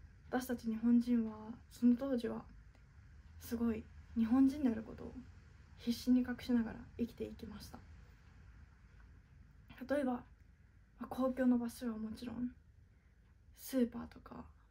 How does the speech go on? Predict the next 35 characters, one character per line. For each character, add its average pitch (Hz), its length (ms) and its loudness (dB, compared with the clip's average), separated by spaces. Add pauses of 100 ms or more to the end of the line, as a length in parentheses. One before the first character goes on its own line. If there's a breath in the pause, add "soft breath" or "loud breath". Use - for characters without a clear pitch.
(160)
タ 277 120 -6
ク 269 100 -10
シ - 160 -4
ー - 20 2
の 220 100 2
中 226 220 0
で 226 100 -6
さ 240 140 -10
え 240 60 -4
も 240 380 -2 (600 soft breath)
日 226 100 4
本 240 220 8
語 240 120 4
を 233 60 0
話 233 320 2
し - 20 -18
ち 240 60 -12
ゃ - 20 -8
い 220 60 -10
け 226 120 -6
な 220 140 -6
い 226 80 -6
し、 240 380 -8 (640 soft breath)
あ 240 80 0
と 226 100 0
日 233 80 6
本 277 180 0
人 302 180 -8
学 339 160 -6
校 - 100 -4
は 247 40 0
や 226 60 -4
っ 220 80 -12
ぱ 226 80 -6
り 226 240 -6